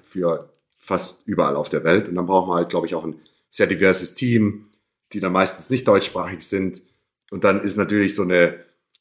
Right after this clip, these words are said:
so Berlin mit, mit der Anziehungskraft und dem Charme einfach von Berlin, da ist es halt viel, viel einfacher, Leute hinzukriegen als nach Karlsruhe, wo die erste Frage ist, „Hä, wo ist das nochmal?“ und wie auch immer. Und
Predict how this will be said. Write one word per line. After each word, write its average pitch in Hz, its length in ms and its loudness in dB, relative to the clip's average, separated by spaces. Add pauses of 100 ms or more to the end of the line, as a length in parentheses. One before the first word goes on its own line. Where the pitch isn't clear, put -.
(140)
so 87 480 -2
Berlin 101 400 4
mit, - 400 -2
mit - 160 -10
der 85 400 -2
Anziehungskraft 104 920 -2
und 80 120 -20
dem 82 120 -4
Charme 92 360 2
einfach 87 300 -2
von 87 160 -2
Berlin, 92 480 -2 (520)
da - 100 0
ist 104 120 0
es - 80 -6
halt 85 120 -2
viel, 101 160 -2
viel 92 140 2
einfacher, 85 560 0
Leute 82 260 0
hinzukriegen 85 600 -6
als - 540 -10 (160)
nach - 100 -20
Karlsruhe, 85 400 -2
wo 76 60 -8
die 78 100 -4
erste 78 220 -8
Frage 78 200 -6
ist, - 120 -12
„Hä, 80 160 -2
wo 90 100 -4
ist 101 140 -8
das 101 80 -8
nochmal?“ 101 400 -6
und 78 200 -16
wie 80 60 -8
auch - 140 -10
immer. 104 380 -2
Und 80 240 -14